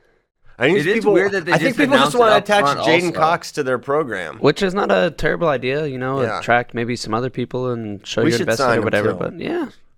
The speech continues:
Speaker 1: Jaden Cox
Speaker 2: But
Speaker 1: is
Speaker 2: it's,
Speaker 1: Flow
Speaker 2: it's,
Speaker 1: Wrestling R T C.
Speaker 2: it's funny because they say right up front that he's, <laughs> he's not gonna be here all that much. You know what I'm saying? Like,
Speaker 1: Yeah.
Speaker 3: Well, both
Speaker 2: it's kinda
Speaker 3: these things
Speaker 2: funny in
Speaker 3: confuse
Speaker 2: that
Speaker 3: me a
Speaker 2: way.
Speaker 3: little bit, 'cause it's like, yeah, Jaden's not, obviously not gonna be training full-time in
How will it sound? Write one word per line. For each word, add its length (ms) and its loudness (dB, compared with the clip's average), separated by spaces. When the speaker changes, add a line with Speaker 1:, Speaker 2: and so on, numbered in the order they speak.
Speaker 1:
Jaden 280 -4
Cox 240 -2
Speaker 2:
But 140 2
Speaker 1:
is 60 2
Speaker 2:
it's, 80 -4
Speaker 1:
Flow 100 -2
Speaker 2:
it's, 80 0
Speaker 1:
Wrestling 300 -4
R 120 -6
T 180 -14
C. 300 -16
Speaker 2:
it's 180 -14
funny 280 -4
because 600 -8
they 200 -6
say 220 -10
right 180 -4
up 140 -8
front 240 -10
that 100 -8
he's, 200 -16
<laughs> 120 -20
he's 180 -14
not 100 -6
gonna 120 -8
be 120 -14
here 120 -10
all 80 -6
that 180 -10
much. 440 -18
You 120 -6
know 100 -2
what 60 -2
I'm 60 -6
saying? 340 -4
Like, 300 -4
Speaker 1:
Yeah. 300 -4
Speaker 3:
Well, 120 0
both 200 -2
Speaker 2:
it's 40 -16
kinda 80 -2
Speaker 3:
these 120 -6
things 160 -2
Speaker 2:
funny 20 -8
in 60 -8
Speaker 3:
confuse 340 -4
Speaker 2:
that 60 -8
Speaker 3:
me 80 -2
a 80 0
Speaker 2:
way. 60 -2
Speaker 3:
little 180 -2
bit, 540 -4
'cause 200 -8
it's 180 -10
like, 340 -4
yeah, 140 -2
Jaden's 400 -6
not, 240 0
obviously 380 -2
not 200 -2
gonna 160 -2
be 260 -4
training 540 -6
full-time 600 -4
in 280 -8